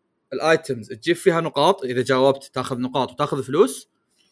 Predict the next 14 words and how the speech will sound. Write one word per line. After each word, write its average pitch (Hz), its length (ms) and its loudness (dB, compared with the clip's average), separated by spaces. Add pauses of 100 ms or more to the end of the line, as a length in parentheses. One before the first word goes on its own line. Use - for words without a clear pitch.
(420)
اذا 123 380 -4
اخذت 190 280 -2
نقاط 190 300 2
وفلوس، 190 640 4 (100)
النقاط 156 480 0 (240)
عشر 202 300 2
نقاط 202 480 0
تجيب 135 240 -8
فيها 135 240 -4
سبيكة. 104 420 -12 (760)
الموضوع 120 500 -6
بسيط 117 300 -12
جدًا، - 280 -16 (140)
اوكي؟ 220 280 0